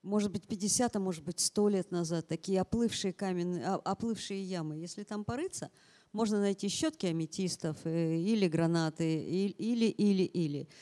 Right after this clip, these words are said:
И вот мы, э, собирали такие коллекции. А, помните, э, я не знаю, есть ли сейчас, здесь была такая штука, называлась «Минерал-шоу».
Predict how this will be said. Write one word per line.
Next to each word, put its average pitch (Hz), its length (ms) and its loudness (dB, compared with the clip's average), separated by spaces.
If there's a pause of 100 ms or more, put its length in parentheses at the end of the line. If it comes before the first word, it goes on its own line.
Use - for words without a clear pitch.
(160)
И 196 80 2
вот 294 200 4
мы, 269 300 4
э, 190 260 6
собирали 214 500 2
такие 214 300 0
коллекции. 156 760 0 (320)
А, 151 340 0 (760)
помните, 294 680 6
э, 185 240 4
я 220 140 4
не 240 120 2
знаю, 208 340 4
есть 220 280 -2
ли 202 60 -4
сейчас, 269 600 -4
здесь 190 280 0
была 214 280 2
такая 208 360 0
штука, 240 300 -2
называлась 214 540 2
«Минерал-шоу». 214 840 0